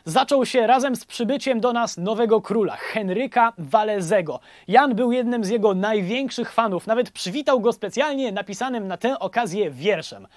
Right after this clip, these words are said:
Czemu? No to tak samo smutne, co i proste. Henryk Walezy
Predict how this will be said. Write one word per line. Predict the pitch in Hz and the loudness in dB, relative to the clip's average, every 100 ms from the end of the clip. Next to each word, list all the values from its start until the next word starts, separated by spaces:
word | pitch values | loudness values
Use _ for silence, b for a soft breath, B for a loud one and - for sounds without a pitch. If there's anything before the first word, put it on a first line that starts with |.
| b b b b | b b b b
Czemu? | - 185 294 339 | -6 -2 -2 -2
No | 208 214 | -2 -4
to | 196 | -2
tak | 240 262 | -4 -4
samo | 262 277 247 214 | -4 0 0 0
smutne, | - 185 214 262 247 240 214 | -4 -4 -4 -4 -2 -2 -2
co | 220 226 | -2 -2
i | 208 196 | -4 -10
proste. | - 185 208 180 - 113 | -6 2 2 2 -4 -12
Henryk | - 214 285 269 220 | -2 0 2 0 -2
Walezy | 196 220 208 | 0 0 0